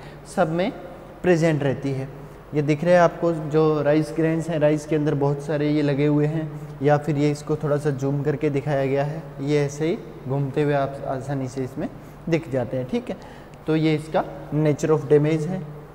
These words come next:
अब बात करते हैं इसके next जो pest है, इसका management के बारे में मैंने आपको बताया कि इन सब का management जो है वो हम एक साथ पढ़ेंगे, क्योंकि थोड़ा बहुत difference होता है। बाकी सारी चीज़, अब storage है, भंडारण है, तो भंडारण गृह में क्या क्या ध्या-, सावधानियाँ रखनी चाहिए,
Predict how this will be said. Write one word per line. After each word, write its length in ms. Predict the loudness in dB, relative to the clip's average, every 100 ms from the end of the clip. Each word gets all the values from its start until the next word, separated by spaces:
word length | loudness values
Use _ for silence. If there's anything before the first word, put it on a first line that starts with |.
| -20 -20 -20 -20 -20 -20 -20 -20 -4 2
अब 100 | 6
बात 320 | 6 6 6
करते 240 | 2 4
हैं 280 | 2 2 0
इसके 340 | -2 -2 0 2
next 400 | 2 0 -2 -4
जो 140 | 0
pest 280 | 0 0 2
है, 100 | 2
इसका 280 | 2 2 4
management 580 | 4 4 2 2 2
के 80 | 2
बारे 200 | 2 2
में 100 | 0
मैंने 180 | -2 0
आपको 260 | 0 0 -2
बताया 340 | 0 0 -2
कि 180 | 0 0
इन 140 | 0
सब 280 | -2 -4 -2
का 100 | -2
management 580 | 0 2 2 2 0 0
जो 180 | -2 -2
है 160 | -2
वो 140 | -2 -2
हम 200 | -2 -6 -8 -16 -2
एक 160 | -2 0
साथ 180 | 0 0
पढ़ेंगे, 520 | 0 0 0 -2 -6 -10 -16 -18 -14 -2
क्योंकि 280 | 0 2 0
थोड़ा 280 | 4 6
बहुत 260 | 8 6 4
difference 380 | 2 2 0 0
होता 180 | 0 2
है। 60 |
बाकी 260 | 2 0 -2
सारी 300 | -2 -2 -2
चीज़, 200 | 2 4
अब 120 | 2
storage 460 | 0 0 2 4 2
है, 260 | 2 2
भंडारण 420 | 2 2 2 2 0
है, 180 | -2
तो 120 | 0 0
भंडारण 440 | -2 -4 -2 0
गृह 180 | 2 2
में 160 | 0
क्या 140 | -2 -2
क्या 140 | -2
ध्या-, 200 | -2 -2
सावधानियाँ 520 | 0 0 0 0 0
रखनी 300 | 0 -2 -2
चाहिए, 240 | -2 -2